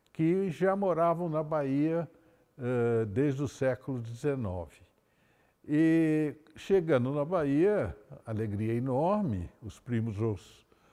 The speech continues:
o recebeu, o receberam muito bem, e, e, mas disseram, "Olha, está havendo uma revolução em São Paulo." Era julho de trinta e dois, e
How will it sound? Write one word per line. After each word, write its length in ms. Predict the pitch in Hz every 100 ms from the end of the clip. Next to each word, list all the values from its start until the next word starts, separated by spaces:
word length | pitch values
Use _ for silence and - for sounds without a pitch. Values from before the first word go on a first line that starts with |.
| _
o 100 | 110
recebeu, 520 | 104 123 - 101 113
o 520 | 110 113 - 95 95 98
receberam 500 | 92 - 95 107 104
muito 260 | 104 117
bem, 300 | 123 131 180 - _ _ _ _ _ _ -
e, 1000 | 147 165 170 170 165 156 156 147 143 127 - _ _ -
e, 640 | - 147 147 147 147 143 123 -
mas 240 | 123 170 196
disseram, 440 | 220 - 196 185
"Olha, 500 | 165 185 175 120 107 - - - - 117
está 320 | - - 156
havendo 280 | 139 170 175
uma 160 | 180
revolução 640 | 156 160 165 160 139 - 156
em 40 |
São 240 | 151 196 196
Paulo." 520 | - 131 123 82 - _ _ _ _ _ -
Era 260 | 123 135
julho 460 | 110 120 143 147 147
de 160 | 120 131
trinta 340 | 135 143 160
e 80 | 143
dois, 600 | 101 107 98 85 - - _ _ _ _ _ -
e 960 | 120 131 135 135 127 120 113 104 98